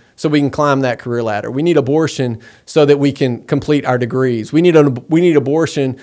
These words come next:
so that we can fulfill whatever it is we want to do.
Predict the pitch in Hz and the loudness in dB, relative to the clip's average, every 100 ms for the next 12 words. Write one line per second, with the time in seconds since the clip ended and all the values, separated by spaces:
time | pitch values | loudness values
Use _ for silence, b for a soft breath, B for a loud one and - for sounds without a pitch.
0 | B - 180 160 156 156 156 151 139 120 | B -2 2 2 2 0 0 -2 -4 -2
1 | 170 156 139 127 b b b _ - 143 | 4 6 4 2 b b b _ 0 0
2 | 156 156 156 147 139 135 127 135 127 127 | 2 0 2 2 4 2 2 -2 -2 -4
3 | - 123 117 135 101 90 | -6 -6 0 0 0 -10